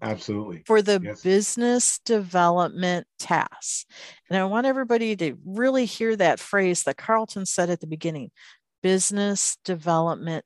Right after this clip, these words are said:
Speaker 2: tasks. There is a success sequence.
Speaker 1: Absolutely.
Speaker 2: How do
Speaker 1: And
Speaker 2: we
Speaker 1: there's a
Speaker 2: do that?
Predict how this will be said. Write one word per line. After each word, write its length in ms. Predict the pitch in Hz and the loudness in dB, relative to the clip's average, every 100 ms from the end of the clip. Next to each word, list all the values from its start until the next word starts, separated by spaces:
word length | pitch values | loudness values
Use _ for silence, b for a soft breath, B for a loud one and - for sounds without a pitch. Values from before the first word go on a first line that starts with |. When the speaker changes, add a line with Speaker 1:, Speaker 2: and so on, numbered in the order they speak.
| _ | _
Speaker 2:
tasks. 560 | - - 160 - - - - | -12 -4 -4 -6 -14 -12 -6
There 200 | 165 - | -6 -4
is 380 | 185 190 180 - | -2 -2 -4 -8
a 300 | 165 165 147 | -6 -6 -6
success 680 | - - - - - - 185 | -10 -10 -10 -10 -6 -4 -4
sequence. 720 | - - 147 - 101 - - - _ _ b b b b b _ _ _ _ _ _ | -4 -6 -6 -8 -16 -14 -14 -16 _ _ b b b b b _ _ _ _ _ _
Speaker 1:
Absolutely. 840 | 107 110 - 107 95 95 85 82 - | -10 -10 -8 -8 -6 -8 -10 -10 -2
Speaker 2:
How 80 | 220 | 0
do 40 | |
Speaker 1:
And 60 | - | 2
Speaker 2:
we 60 | |
Speaker 1:
there's 160 | - 185 | 0 -2
a 20 | |
Speaker 2:
do 120 | 240 | -4
that? 200 | 247 156 | -4 -8